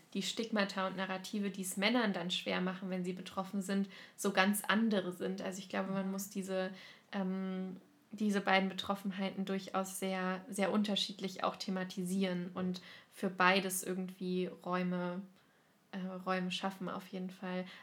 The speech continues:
Speaker 1: Aber es
Speaker 2: Mhm.
Speaker 1: ist natürlich auch, ähm, also ich find, es hat auch viel problematisches Potenzial inne, wenn, wenn irgendwie über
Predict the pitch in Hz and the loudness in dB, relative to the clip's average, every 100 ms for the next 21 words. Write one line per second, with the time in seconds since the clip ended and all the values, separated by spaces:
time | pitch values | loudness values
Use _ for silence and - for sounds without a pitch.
0 | - 190 190 190 196 190 190 190 190 190 | -2 2 4 2 0 0 0 -2 -2 -2
1 | - 180 190 - 196 185 185 185 185 - | 2 2 2 -2 -4 -2 0 -2 -4 -12
2 | - - _ _ - 185 185 - 196 196 | -20 -20 _ _ -2 0 0 0 0 2
3 | 202 190 - - - 202 185 - 196 190 | 0 0 -2 -4 2 2 2 -2 -4 -2
4 | 185 180 185 190 202 - 190 185 185 190 | 0 2 0 -4 -6 -8 -6 -4 -4 2
5 | 185 190 - 202 190 190 175 175 180 185 | 4 4 6 6 4 0 -2 -2 -2 -2
6 | 185 185 185 185 180 180 185 180 | 0 -2 -2 -4 -6 -4 -2 -2